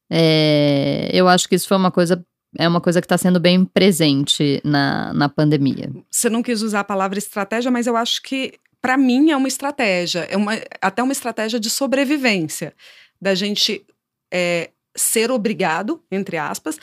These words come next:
Speaker 2: a ver beleza em coisas que a gente não via, o que é muito bom, mas porque justamente como uma estratégia pra poder sobreviver. Porque se a gente continuasse, é, não vendo beleza nas coisas que a gente já não via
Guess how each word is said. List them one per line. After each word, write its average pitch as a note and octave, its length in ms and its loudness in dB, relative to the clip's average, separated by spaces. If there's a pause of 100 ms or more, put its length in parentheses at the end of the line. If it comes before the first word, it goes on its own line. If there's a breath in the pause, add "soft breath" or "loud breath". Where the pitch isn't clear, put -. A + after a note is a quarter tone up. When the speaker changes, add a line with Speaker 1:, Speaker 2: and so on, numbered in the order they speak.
(380 loud breath)
Speaker 2:
a A3+ 140 2
ver G#3+ 300 2
beleza G3 560 2
em G3 40 0
coisas F#3+ 300 0
que G3+ 60 -2
a F#3+ 40 0
gente F#3 240 -2
não G3 140 0
via, F#3+ 460 -2 (280)
o G#3+ 80 -2
que A3 140 -2
é F#3+ 60 2
muito G3 240 0
bom, G3+ 340 2 (220 loud breath)
mas C#4 160 2
porque F4 260 0
justamente D#4 540 0
como D#4+ 260 4
uma D4+ 140 4
estratégia C#4+ 500 -2
pra D4 140 -2
poder D4+ 240 -4
sobreviver. D4+ 760 0
Porque B3 280 -4
se - 120 -6
a C4 80 0
gente C#4+ 580 -4 (260 loud breath)
continuasse, A#3+ 1300 -2 (500)
é, F#3 200 -2
não C#4 280 4
vendo D4 340 2
beleza F#3 480 2
nas F3+ 200 -2
coisas G#3+ 340 -6
que A#3 100 -4
a G3 60 0
gente F#3 480 -4
já G3 180 0
não A#3+ 240 2
via A3 480 -2